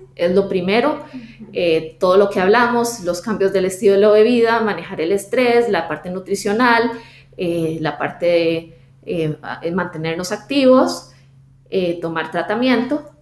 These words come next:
Speaker 1: Eh, lo segundo es estar en contacto con su médico tratante, ya sea por medio de teleconsulta o presencial, cumpliendo todos los protocolos.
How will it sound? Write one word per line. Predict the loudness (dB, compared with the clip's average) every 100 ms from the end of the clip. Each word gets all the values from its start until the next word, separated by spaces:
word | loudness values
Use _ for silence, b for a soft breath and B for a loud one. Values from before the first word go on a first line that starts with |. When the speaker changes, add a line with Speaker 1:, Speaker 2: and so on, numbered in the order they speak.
| _ -14 -2
Speaker 1:
Eh, | 0
lo | 0 -2
segundo | 0 2 2 2 2
es | 2
estar | 0 -2 0
en | 0 -2
contacto | -4 -2 -2 -2 -4 -8 B B B B
con | -4
su | -2 0
médico | 2 2 2
tratante, | 0 -2 0 0 2 2
ya | 2
sea | 2 2 2
por | 2 0
medio | 2
de | 2
teleconsulta | 0 -2 -4 -20 -10 -6 -4 0 0 0 -4 0
o | 0 2
presencial, | 0 -2 -6 -2 -2 -2
cumpliendo | -6 -4 -4 -4
todos | 0 2 2
los | 0
protocolos. | -4 -4 -2 0 0 0 -6